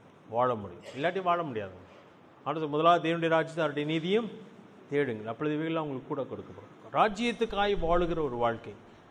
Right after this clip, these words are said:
தேவனுக்காக வாழுகிற ஒரு வாழ்க்கை, நம்ம கொடுக்கிற வெளிச்சத்துக்கு தைரியமாக நம்ம முழுமையை ஒப்பு கொடுக்கிற ஒரு வாழ்க்கை என்பது அது எல்லாருக்கும் செய்யக்கூடிய ஒரு காரியம்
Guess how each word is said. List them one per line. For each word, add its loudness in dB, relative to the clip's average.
தேவனுக்காக 6
வாழுகிற 4
ஒரு 0
வாழ்க்கை, -2
நம்ம 2
கொடுக்கிற 8
வெளிச்சத்துக்கு 2
தைரியமாக 4
நம்ம 0
முழுமையை 2
ஒப்பு 0
கொடுக்கிற -2
ஒரு -4
வாழ்க்கை -2
என்பது -2
அது -6
எல்லாருக்கும் -2
செய்யக்கூடிய -4
ஒரு -4
காரியம் -6